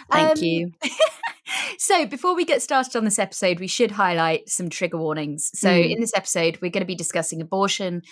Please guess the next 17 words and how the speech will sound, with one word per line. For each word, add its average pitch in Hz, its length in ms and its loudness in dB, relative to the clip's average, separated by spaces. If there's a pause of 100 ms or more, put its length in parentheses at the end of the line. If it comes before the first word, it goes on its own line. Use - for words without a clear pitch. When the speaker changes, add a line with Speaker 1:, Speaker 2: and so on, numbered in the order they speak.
(220)
Speaker 2:
pregnancy 226 560 -2
loss, 180 380 2
sexual 220 460 -2
violence, 170 500 0
child 185 320 0
abuse, 170 400 -4 (280)
and 233 320 2
grooming. 160 500 -2 (400)
So 185 520 0
if 196 160 -4
any 233 200 2
of 220 60 -2
those 202 200 0
aren't 180 200 0
for 185 100 -12
you, 165 320 -2
obviously, 160 920 0